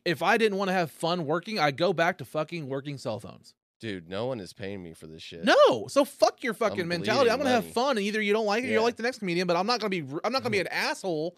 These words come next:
Speaker 2: I'm
Speaker 1: but
Speaker 2: here
Speaker 1: I'm gonna
Speaker 2: for
Speaker 1: have fun.
Speaker 2: me, not
Speaker 1: Yeah.
Speaker 2: you.
Speaker 1: Well, on that note, Trash, we're, uh, we're cutting a little close. Um,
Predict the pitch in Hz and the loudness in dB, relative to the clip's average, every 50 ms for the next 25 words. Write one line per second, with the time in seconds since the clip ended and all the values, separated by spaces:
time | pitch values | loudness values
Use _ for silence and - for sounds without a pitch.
0 | - - 127 143 151 160 165 - 233 226 220 180 139 127 127 120 - 131 127 117 | -4 0 0 2 4 4 2 2 2 2 2 2 2 2 2 2 2 2 0 -2
1 | 107 107 107 107 110 110 - - 98 95 90 82 87 92 _ _ _ _ 180 202 | -2 -4 -2 -2 0 0 -2 -2 -4 -8 -10 -12 -14 -18 _ _ _ _ 2 2
2 | 208 202 220 254 247 - 214 208 190 160 - 196 180 180 175 170 180 190 196 143 | 4 6 6 6 6 6 4 2 2 2 0 0 0 0 0 0 0 0 0 2
3 | 165 175 170 160 143 123 113 113 135 143 - 208 226 202 190 180 185 180 - - | 2 4 4 4 4 4 2 0 -2 -2 -2 -2 -2 0 0 0 2 2 0 0
4 | - 185 185 190 202 190 - - - - 175 180 175 170 165 160 151 143 127 | 0 2 4 4 4 2 0 -4 -6 -2 0 2 2 2 2 0 -2 -6 -10